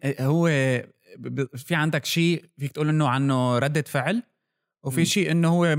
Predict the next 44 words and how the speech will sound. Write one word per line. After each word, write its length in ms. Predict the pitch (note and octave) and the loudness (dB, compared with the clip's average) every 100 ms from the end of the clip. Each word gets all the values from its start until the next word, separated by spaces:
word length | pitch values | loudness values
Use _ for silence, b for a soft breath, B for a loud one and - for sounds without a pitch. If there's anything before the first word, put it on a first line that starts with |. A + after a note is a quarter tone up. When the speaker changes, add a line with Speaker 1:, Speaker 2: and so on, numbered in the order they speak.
| D3 | -2
Speaker 1:
موافق 380 | C#3+ C#3+ F#3+ E3 | 0 0 0 0
معك 320 | B2+ C#3+ C#3+ | 0 -2 -2
بس 160 | C3 B2 | -4 -2
ما 80 | C#3 | -2
رايد 280 | C3 A#2+ A#2 | 0 -2 -4
يحكي. 260 | A2 _ _ _ B B B _ | -6 _ _ _ B B B _
يعني 480 | C#3 B2 B2 A#2+ A#2 | -2 2 2 2 0
Speaker 2:
طيب. 80 | A#2 | 0
Speaker 1:
ب-، 40 | |
لأنه 360 | C3+ C#3+ D#3+ F#3 | 0 2 2 2
بحياته 460 | E3 E3+ F3+ G3+ | 0 0 0 0
اليومية 400 | F3+ D#3 F3 G3 | 0 2 2 2
ما 80 | D3+ | 2
هو 200 | C#3 D3+ | 2 2
بيعم-، 200 | C#3 C#3 - | 0 -2 -4
كل 100 | F3+ | -2
العالم 320 | E3+ C#3 B2+ A2+ | 0 0 -2 -2
تعمل 320 | B2 A2+ G#2+ | -2 -2 -2
هيك. 200 | A2+ C#3 | -4 -2
بينما 320 | F3+ A3 E3 | 0 2 2
موضوع، 500 | C#3+ C3 D3 F3 D3 - b b b b - | 2 0 2 0 -2 -6 b b b b -4
آه، 320 | B2 A#2+ A#2 | 0 2 2
ردة 220 | C3+ E3 D3+ | 0 -2 -4
الفعل 240 | B2 F3 F3 | -4 0 0
اللي 80 | C#3+ | 0
بتصير 520 | C3 - G3 F3 D3+ | -2 0 0 0 -2
نوع، 280 | F3 E3+ D3 | 0 2 0
خليني 300 | - D3+ E3 | 0 0 2
أقول 160 | C#3 | 2
لك، 160 | C3 - | 0 0
من 120 | C3+ | 0
الحرص، 600 | B2+ B2 B2+ A2 - - _ _ _ _ - | 0 0 -4 -2 -6 -8 _ _ _ _ -2
أو 200 | D3+ D3+ | 0 2
على 200 | B2+ C#3 | 2 2
Speaker 2:
مم. 60 | |
Speaker 1:
موضوع 340 | C3+ B2+ D#3 A#2+ | 2 2 2 2
إنه 120 | C3 | 2
ليش 300 | B2+ D3 - | 2 0 0
العربي 460 | A#2 A#2 C3 C3 B2 | 0 0 0 0 0
ما 200 | B2 B2 | 2 2
له 220 | B2 A#2 | 2 2
موحد 420 | A#2 A#2+ - A#2 | 0 -2 -4 -6
وكذا، 280 | A2+ A#2 A2 | -4 -2 -2
بس 340 | A#2+ B2 - | -2 -4 -8